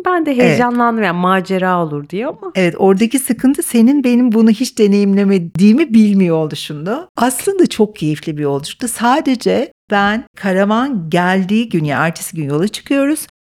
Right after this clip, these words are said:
Speaker 2: Karavanın bana teslim edildiği gün karavanın düz vites olduğunu ve yokuş kalkış desteği olmadığını öğrendim. Bütün sorunumuz buydu.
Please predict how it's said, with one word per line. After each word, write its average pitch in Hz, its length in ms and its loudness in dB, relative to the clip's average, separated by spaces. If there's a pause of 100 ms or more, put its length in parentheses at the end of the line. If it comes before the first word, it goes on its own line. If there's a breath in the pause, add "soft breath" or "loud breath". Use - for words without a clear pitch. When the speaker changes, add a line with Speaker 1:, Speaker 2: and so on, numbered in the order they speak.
(180)
Speaker 2:
Karavanın 226 480 2
bana 190 180 0
teslim 196 400 -2
edildiği 180 440 -2
gün 202 160 2
karavanın 208 680 2
düz 190 260 2
vites 151 340 -6
olduğunu 143 400 -2
ve 202 60 2
yokuş 170 280 -4
kalkış 160 480 -2
desteği 165 380 0
olmadığını 147 540 0
öğrendim. 147 340 0
Bütün 185 220 -2
sorunumuz 180 560 0 (280)
buydu. 165 480 -4